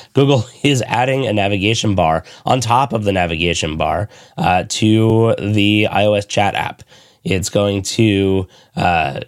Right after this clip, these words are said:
be a streamlined user experience to help you find what you need much faster, including new features like home and mentions.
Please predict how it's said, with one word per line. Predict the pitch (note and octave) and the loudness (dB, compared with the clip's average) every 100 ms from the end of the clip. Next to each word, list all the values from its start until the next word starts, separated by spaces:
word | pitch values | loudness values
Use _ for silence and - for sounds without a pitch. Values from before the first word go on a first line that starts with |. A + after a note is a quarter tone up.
| G#2 | -2
be | G2 F2+ | 0 0
a | E3 E2+ | -2 -4
streamlined | - - D3 D3+ B2+ G#2+ F#2 F2+ F2 - - | -4 0 2 4 2 2 -2 -4 -6 -12 -4
user | A#2+ C3+ B2 G#2 | 2 4 4 0
experience | F2+ - - F#2 E2 - | -2 -4 -2 0 -2 -4
to | E2+ | -2
help | F#2 G2 | -2 -2
you | |
find | F2+ F2+ | -2 0
what | F2 D2+ | -2 -2
you | F2 | -2
need | F2 E2+ | 0 0
much | C#3+ - | 0 -2
faster, | F#2+ D#2 - | -4 -6 -10
including | D#2 - E2+ E2 | -12 -8 -6 -4
new | E2 | -2
features | G2 F#2+ F#2+ F2 | -2 -2 -2 -2
like | E2+ | -4
home | E2+ F2+ F2+ | -2 -2 0
and | F#2 | 0
mentions. | G2+ A#2+ A#2 - - | 0 0 -2 -10 -14